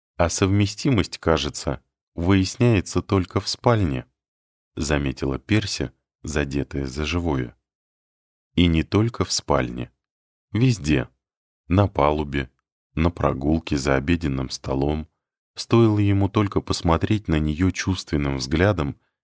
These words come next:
из-под полуприкрытых век, как в ней поднималась истома желания. Везде, где угодно». Эйврил покраснела и, опустив глаза, созерцательно изучала кружево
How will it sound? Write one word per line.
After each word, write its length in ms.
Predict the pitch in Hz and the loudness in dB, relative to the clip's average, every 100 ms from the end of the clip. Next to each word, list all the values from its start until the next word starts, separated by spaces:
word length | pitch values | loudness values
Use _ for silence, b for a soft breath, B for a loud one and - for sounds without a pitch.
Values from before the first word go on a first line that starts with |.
| _ | _
из-под 420 | - - - 78 _ | -2 -2 0 -2 _
полуприкрытых 960 | 85 76 - 71 - 78 69 69 - | 0 0 -2 -8 -4 -4 -2 -6 -4
век, 360 | 80 110 117 _ _ _ _ - | 0 0 -2 _ _ _ _ -4
как 260 | 95 - | -2 -2
в 100 | 80 | 0
ней 240 | 90 117 117 | 2 2 2
поднималась 920 | 92 82 80 78 90 110 95 - - _ _ | 0 0 0 2 2 2 0 -4 -12 _ _
истома 600 | 123 - - 82 80 76 | -2 -2 -2 -2 -2 -2
желания. 720 | 71 80 78 67 65 60 58 _ _ _ _ _ | -2 -2 -2 -2 -4 -6 -12 _ _ _ _ _
Везде, 640 | 82 107 107 76 73 58 - _ _ _ - | -4 -2 -2 0 -2 -2 -8 _ _ _ -12
где 260 | 78 101 | -4 0
угодно». 640 | 101 101 85 71 67 62 58 _ _ _ _ _ _ _ _ _ _ _ - | 0 0 0 0 0 -4 -6 _ _ _ _ _ _ _ _ _ _ _ 2
Эйврил 420 | 80 71 71 69 | 2 2 -2 -4
покраснела 840 | - - 73 71 - 110 95 64 _ _ _ - | -6 -4 -4 -4 0 0 0 -4 _ _ _ -2
и, 100 | 76 | -2
опустив 580 | 71 87 - - 67 | 0 -4 -4 -4 -4
глаза, 540 | 65 71 71 85 110 - _ _ _ | -4 -2 0 0 -2 -4 _ _ _
созерцательно 1040 | - 98 92 90 - 92 92 95 87 82 78 | 0 2 2 0 0 -2 0 0 0 0 -2
изучала 580 | 80 71 - 107 101 | -4 -4 -2 0 -2
кружево 720 | - - 92 107 104 98 95 | -4 -2 0 0 0 0 -2